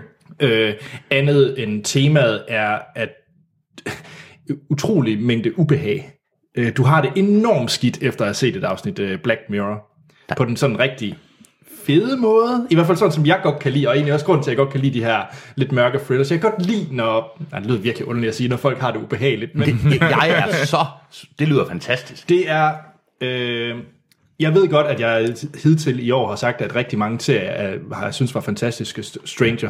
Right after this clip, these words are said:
Speaker 1: Things og så videre, og Westworld for den sags skyld. Der er ikke noget, der slår Black Mirror
Speaker 2: Okay.
Speaker 1: for mig i de sene-, seneste år. Øh, hver afsnit,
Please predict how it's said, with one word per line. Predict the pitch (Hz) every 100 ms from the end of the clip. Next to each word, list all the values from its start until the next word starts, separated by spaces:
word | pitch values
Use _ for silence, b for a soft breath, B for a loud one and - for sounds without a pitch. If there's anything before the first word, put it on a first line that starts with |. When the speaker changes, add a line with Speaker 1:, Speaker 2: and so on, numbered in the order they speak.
| -
Speaker 1:
Things | 110 104 110 110
og |
så | 107
videre, | 104 110 101
og | 92 - - 104
Westworld | 110 - 98
for | 95
den | 104
sags | 104 98
skyld. | 113 - B B B B 143
Der |
er |
ikke | 131
noget, | 127
der | 113
slår | - 98
Black | 92 87
Mirror | 95 95 98 _ _ -
Speaker 2:
Okay. | 110 139
Speaker 1:
for |
mig | 110 107 113 135
i | 107
de | 104
sene-, | - 107 104 92 98 90 - 120
seneste | - 104 104
år. | 107 - _ B B B B B _
Øh, | 131 123 120 117 113 110 110 139
hver | 135 165
afsnit, | 120 156 127 110